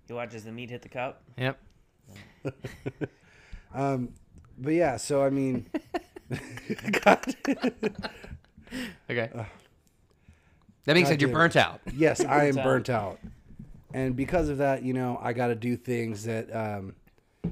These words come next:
Speaker 3: you know, bring me back to ground, get me grounded again. How do you
Speaker 2: Mm-hmm.
Speaker 3: guys get grounded?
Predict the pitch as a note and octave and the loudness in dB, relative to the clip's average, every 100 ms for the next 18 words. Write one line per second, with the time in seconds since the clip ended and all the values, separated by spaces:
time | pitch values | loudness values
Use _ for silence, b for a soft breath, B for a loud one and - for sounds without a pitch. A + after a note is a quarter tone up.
0 | - - A2+ B2+ - A2 A2 C3+ C#3+ C#3 | -10 -12 -6 -4 -4 -6 0 2 4 4
1 | C3+ C3 A2+ A2 G#2 A#2+ A#2 - - A2+ | 2 0 -4 -8 -2 0 -2 -4 -8 -8
2 | G2 G2 G2 F2 F2 - - G2+ G#2 G2 | -6 -8 -8 -10 -14 -20 -14 -12 -10 -12
3 | G2+ G2+ G2+ F#2+ F#2 F2+ - F#2+ - - | -10 -8 -8 -8 -10 -12 -14 -18 -20 -20
4 | _ _ - C#3 C#3 C3 G#2 G2+ F#2 F#2 | _ _ -6 -4 -2 -4 -4 -8 -10 -10
5 | E2+ G2 | -10 -16